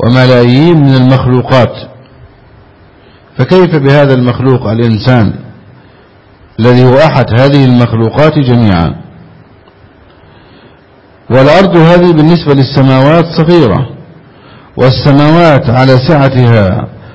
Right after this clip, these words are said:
وعظم ما فيها من الأفلاك والنجوم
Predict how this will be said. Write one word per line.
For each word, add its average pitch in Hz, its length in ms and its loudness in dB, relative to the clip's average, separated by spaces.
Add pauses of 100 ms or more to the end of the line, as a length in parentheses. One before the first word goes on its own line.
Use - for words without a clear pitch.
(180)
وعظم 143 560 2
ما 139 140 2
فيها 139 320 0
من 127 120 2
الأفلاك 127 720 0
والنجوم 117 840 0